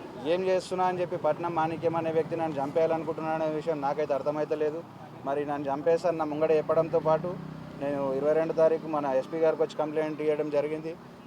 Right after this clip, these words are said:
జూలై ఇరవై రెండు తారీఖు. అయితే మళ్ళా మొన్న సెప్టెంబర్ మూడు తారీఖు మళ్ళా నా పైన దాడికి పంపేయడం జరిగింది. అర్ధరాత్రి పన్నెండు, పన్నెండున్నర గంటలకి నా పైనకి వాళ్ళ ప్రధాన అనుచరులైనటువంటి వ్యక్తులు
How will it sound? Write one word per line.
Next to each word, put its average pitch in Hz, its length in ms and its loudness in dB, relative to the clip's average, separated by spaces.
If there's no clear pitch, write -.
జూలై 151 220 2
ఇరవై 156 180 6
రెండు 151 200 0
తారీఖు. 151 320 2
అయితే 147 220 2
మళ్ళా 151 300 0
మొన్న 165 360 0
సెప్టెంబర్ 170 420 4
మూడు 160 220 0
తారీఖు 170 320 2
మళ్ళా 156 280 2
నా 180 120 2
పైన 165 300 0
దాడికి 151 300 2
పంపేయడం 156 420 2
జరిగింది. 147 360 2
అర్ధరాత్రి 143 440 2
పన్నెండు, 139 320 -4
పన్నెండున్నర 131 580 -2
గంటలకి 131 460 -4
నా 135 120 0
పైనకి 147 480 -2
వాళ్ళ 139 200 0
ప్రధాన 151 380 4
అనుచరులైనటువంటి 160 840 0
వ్యక్తులు 165 640 -2